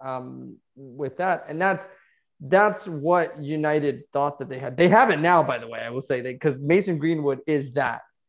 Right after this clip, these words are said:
and he's, and he's proven that. And Marcus Rashford is still only twenty-three years old.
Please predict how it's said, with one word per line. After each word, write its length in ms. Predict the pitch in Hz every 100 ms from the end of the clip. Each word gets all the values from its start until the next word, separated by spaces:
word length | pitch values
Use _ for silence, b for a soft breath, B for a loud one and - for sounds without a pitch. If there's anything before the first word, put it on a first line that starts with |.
| _ _
and 100 | 151
he's, 260 | 156 151 135
and 180 | 147 156
he's 180 | 165 135
proven 380 | 180 175 151
that. 240 | 135 139 -
And 140 | 143 151
Marcus 280 | 196 208
Rashford 380 | 160 175 175 151
is 80 | 135
still 280 | - 196 170
only 220 | 151 143
twenty-three 460 | - 156 143 139 135
years 220 | 127 127
old. 320 | 139 117